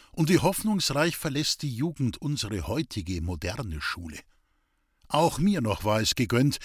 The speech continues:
die nun in Frieden ruhende Konkordatschule besuchen zu können, und so will ich es versuchen,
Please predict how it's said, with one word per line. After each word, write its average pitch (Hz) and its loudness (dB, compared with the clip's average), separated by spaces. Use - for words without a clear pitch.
die 147 4
nun 196 6
in 196 2
Frieden 170 0
ruhende 139 4
Konkordatschule 113 0
besuchen 98 -2
zu 117 0
können, 120 0
und 127 2
so 202 4
will 220 0
ich 180 2
es 156 2
versuchen, 156 2